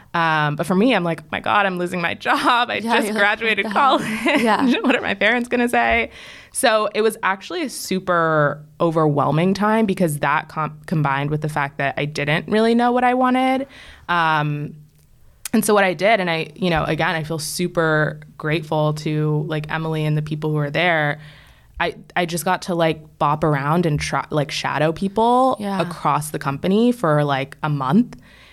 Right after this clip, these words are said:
Speaker 1: Um, and then eventually we got to the point where I was like, you know, we were like, "Maybe it's community that, that I should do and try."
Speaker 2: Yeah.
Speaker 1: Um, but I didn't, I didn't necessarily have that, like,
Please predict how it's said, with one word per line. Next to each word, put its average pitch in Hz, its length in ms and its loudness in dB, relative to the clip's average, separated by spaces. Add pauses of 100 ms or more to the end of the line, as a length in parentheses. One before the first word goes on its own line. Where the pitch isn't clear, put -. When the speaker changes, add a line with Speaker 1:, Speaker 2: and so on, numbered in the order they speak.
(160)
Speaker 1:
Um, 151 680 0 (100)
and 170 260 -4
then 151 200 -2
eventually 156 480 0
we 151 100 4
got 147 200 0
to 160 100 -8
the 151 40 -8
point 151 140 -2
where 147 80 -4
I 147 40 -2
was 147 120 -6
like, 151 200 -8 (840)
you 175 160 0
know, 139 280 0
we 165 80 -2
were 160 160 2
like, 151 260 -2
"Maybe 175 260 0
it's 269 140 -4
community - 560 0
that, 135 300 -4
that 151 120 0
I 143 120 -2
should - 380 -12
do 151 200 0
and 139 100 -4
try." 135 360 -2
Speaker 2:
Yeah. 196 180 -6 (800)
Speaker 1:
Um, 151 500 -4 (140)
but 196 240 0
I 214 120 0
didn't, 330 360 -4
I 220 100 -2
didn't 294 160 -6
necessarily 294 680 0
have 156 560 -2
that, 147 360 0
like, 139 380 -4